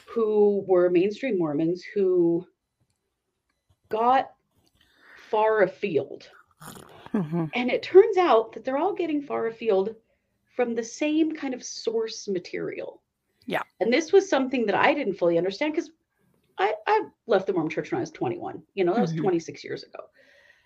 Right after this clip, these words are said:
Speaker 1: So most of this stuff I didn't know anything about personally or directly. And it's taken a lot to get my head around most of it. And I
Speaker 2: Right.
Speaker 1: think we've, we're both like, <laughs> "Holy shit."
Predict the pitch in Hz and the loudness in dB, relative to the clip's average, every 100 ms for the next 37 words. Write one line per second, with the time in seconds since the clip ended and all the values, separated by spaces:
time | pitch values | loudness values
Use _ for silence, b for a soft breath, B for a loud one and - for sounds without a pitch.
0 | _ - 233 226 208 196 226 302 269 214 | _ -2 6 8 8 6 2 0 -2 -4
1 | 208 202 202 277 339 269 196 175 185 202 | 0 -2 -2 -2 0 0 2 2 6 6
2 | 170 165 175 175 160 156 - - 185 - | 4 0 -2 -2 -2 -4 -6 -8 -8 -6
3 | 196 185 160 147 151 247 277 330 - _ | -6 -6 -6 -4 -4 -4 -4 -6 -10 _
4 | _ _ _ _ _ _ _ _ _ _ | _ _ _ _ _ _ _ _ _ _
5 | 196 190 - 277 285 285 175 165 160 120 | 2 2 2 0 0 2 2 4 2 2
6 | - - 185 165 165 175 185 175 170 - | -2 -2 0 2 2 2 0 0 -2 -4
7 | 165 160 160 160 160 151 - - - _ | -4 -2 0 0 -2 -4 -14 -20 -20 _
8 | - - _ - - - - - - - | -20 -20 _ -8 -8 -10 -4 -2 -2 -6
9 | - - 214 175 147 185 233 - 190 190 | -20 -12 -4 0 2 4 4 6 6 6
10 | 175 202 208 202 185 202 220 190 165 - | 2 4 4 6 6 6 6 4 2 0
11 | - 151 - - - - - - - | 0 0 0 -8 -18 -8 -8 -8 -12